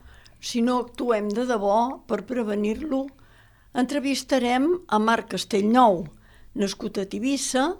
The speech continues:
és cap de l'àrea d'incendis forestals de la Generalitat de Catalunya, el graf, la unitat de bombers especialitzada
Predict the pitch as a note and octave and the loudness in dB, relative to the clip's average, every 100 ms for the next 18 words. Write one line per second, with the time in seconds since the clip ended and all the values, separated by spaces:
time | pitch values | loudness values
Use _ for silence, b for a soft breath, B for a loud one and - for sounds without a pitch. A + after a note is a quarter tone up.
0 | b b b b G3 - C4+ A#3+ A#3+ A#3+ | b b b b -2 0 -4 -2 -2 0
1 | A#3 A#3+ A#3 A3 A3 - G3 G3 F#3 - | 2 2 0 0 -2 -2 -2 -2 -6 -4
2 | G3+ G3+ F#3 A3 G#3+ F#3+ G#3 F#3+ F3+ G3 | -2 -2 -2 0 -2 -2 -2 -2 0 -2
3 | F#3 F3+ F3+ F3+ F#3 F#3 F3+ F3+ F3+ G#3+ | 0 -2 -2 -2 -2 -2 -4 -4 -4 -2
4 | A#3+ A3+ G#3+ G3+ F3+ G3 A3+ D#4+ - b | 0 0 -2 -4 -4 -4 -4 -6 -12 b
5 | b b b G3+ G#3 G#3 G3+ G#3+ G3+ F#3+ | b b b 0 2 0 0 0 0 -4
6 | F#3+ F#3+ A#3 C#4 D#4 - G#3 - G3 F#3+ | -2 2 2 0 -6 -8 -8 -4 -2 0
7 | F#3+ F3+ A#3 A#3 C4 | -2 0 0 2 0